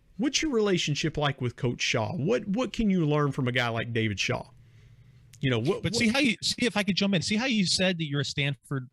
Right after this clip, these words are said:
Speaker 2: fan and you knew that, that, that it's, it's a basic level of research. It's not, you're not gonna win a, a Nobel for uncovering the Stanford ties.
Speaker 1: Yeah.
Speaker 2: But what you would get from someone who's a little greener would, they would say, "What's your favorite college team?" And you would lose credibility in his eyes,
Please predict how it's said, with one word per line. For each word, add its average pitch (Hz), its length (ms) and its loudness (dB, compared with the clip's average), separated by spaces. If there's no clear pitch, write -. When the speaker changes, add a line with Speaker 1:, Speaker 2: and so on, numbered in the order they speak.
Speaker 2:
fan 135 280 -2
and 123 120 0
you 120 100 2
knew 123 160 2
that, 123 200 -2
that, 120 120 -8
that 113 180 -4
it's, - 180 -12
it's 180 160 -2
a 185 40 0
basic 180 480 -2
level 123 360 0
of 90 100 -2
research. 107 400 -2
It's - 160 -10
not, 160 160 0
you're 147 100 -2
not 160 120 0
gonna 139 160 -2
win 127 160 0
a, 107 200 -2
a 101 40 -2
Nobel 101 520 0
for 101 140 -6
uncovering 95 680 -2
the 98 60 -8
Stanford 127 460 -4
ties. 71 300 -4
Speaker 1:
Yeah. 214 200 0
Speaker 2:
But 156 80 0
what 160 220 -2
you 156 160 2
would 131 180 -2
get 196 220 -2
from 131 180 -4
someone 113 380 2
who's 110 160 2
a 107 40 0
little 110 200 2
greener 110 520 0
would, 95 140 -2
they 101 140 0
would 98 120 0
say, 101 260 -2
"What's - 160 -6
your 370 60 -4
favorite 151 300 -2
college 80 400 -4
team?" 71 220 -8
And 156 180 2
you 180 80 6
would 165 160 2
lose 160 600 2
credibility 147 680 -2
in 196 80 -2
his 196 140 -2
eyes, 90 500 -6